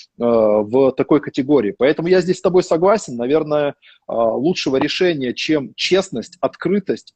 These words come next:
и понимание того, что все находятся в одной и той же ситуации, и сейчас каждый должен идти максимально на какие-то компромиссы для того, чтобы решать общий вопрос, это, э,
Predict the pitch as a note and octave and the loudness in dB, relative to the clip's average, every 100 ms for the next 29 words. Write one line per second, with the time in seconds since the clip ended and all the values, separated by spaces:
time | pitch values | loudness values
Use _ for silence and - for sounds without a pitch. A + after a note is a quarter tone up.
0 | - D3 D#3 C#3+ - _ - C3+ D#3+ F3+ | -10 -2 0 -2 -4 _ -4 -2 0 0
1 | E3+ C3 - C#3+ E3+ E3 - - E3 C#3 | 0 -2 0 0 2 0 -4 -4 -2 -2
2 | - E3+ C#3+ - A#2 C3 D3+ D3 - - | -2 0 0 0 0 2 2 -2 -2 -2
3 | D3+ A#2+ - - D3+ D#3+ D#3 - B2 - | -2 -2 -8 -2 2 2 2 -4 -10 -12
4 | C3+ D3+ - - D#3 C#3+ A2+ G#2+ C#3+ - | -4 -2 -2 -4 -2 -2 -6 -2 -2 -2
5 | B2+ C3+ - C#3 A2+ - D3 D3+ A#2+ A2+ | -8 -14 -8 -6 -6 -6 -2 0 -2 -6
6 | - C3 - D3 - - A#2+ C3+ C#3+ A3+ | -8 -10 -6 -6 -6 -8 -4 -2 -2 -4
7 | - - _ _ - A#2 - C#3 C#3+ B2 | -6 -14 _ _ -8 -4 0 0 0 -2
8 | B2 C#3 E3 C3+ B2+ B2+ - A2+ A#2 E3 | -2 0 0 0 -2 -4 -4 -4 -2 -2
9 | E3+ - C#3 - C3 B2+ - - _ _ | -2 -4 -6 0 -2 -2 -12 -20 _ _
10 | _ _ - - | _ _ -16 -6